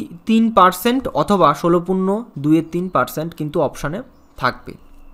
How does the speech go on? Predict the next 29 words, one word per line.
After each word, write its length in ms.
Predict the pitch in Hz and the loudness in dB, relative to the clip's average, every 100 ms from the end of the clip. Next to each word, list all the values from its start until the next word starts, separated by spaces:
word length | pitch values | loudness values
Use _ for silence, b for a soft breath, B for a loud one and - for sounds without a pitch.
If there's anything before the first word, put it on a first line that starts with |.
| - | -10
তাহলে 140 | 143 | -6
এখানে 160 | 151 160 | -6 -6
শতকরা 360 | - 160 175 170 | -6 -2 2 4
লাভ 160 | 165 165 | 4 2
কত? 160 | 190 | -2
অপশান 300 | 202 - 170 - | -2 -2 -6 -6
এ 140 | 151 165 | -4 0
হয়ে 160 | 156 | 0
যাবে 160 | 151 185 | -2 -4
সঠিক 300 | - - - | -8 -14 -14
আনসার। 320 | 80 - - - - - - - - - - - - b b b b b b b b b b b b - - b b b | -18 -18 -20 -20 -20 -20 -20 -20 -20 -20 -20 -20 -20 b b b b b b b b b b b b -20 -20 b b b
দুই 180 | 175 226 | 2 6
নম্বরেরটা 460 | 247 240 247 247 | 8 10 8 8
দেখো, 320 | 226 196 202 233 - - - _ _ _ | 6 4 2 -6 -12 -20 -20 _ _ _
একটা 520 | 170 175 196 190 - - - _ - | -8 2 8 8 8 -2 -20 _ -20
সময় 520 | - - 185 208 220 - | -10 -2 4 6 6 4
ও 100 | 185 | 2
দূরত্ব 440 | 156 185 202 214 | 6 6 6 6
থেকে 220 | 214 214 | 2 4
অঙ্ক 260 | 185 175 185 | 4 4 2
দিয়েছে 400 | 180 175 175 220 - - - - - | 2 2 0 -8 -10 -20 -20 -12 -2
এবং 280 | 180 202 | 0 0
এই 280 | 180 180 208 | 6 6 6
অঙ্কটা 400 | 208 202 208 214 | 0 0 2 2
বের 160 | 190 180 | 2 2
করতে 260 | 190 - | 0 -2
বলেছে 320 | 180 175 180 185 | 0 0 0 0
গড় 220 | 156 151 | 2 2
বেগ। 320 | 143 175 - | 4 2 2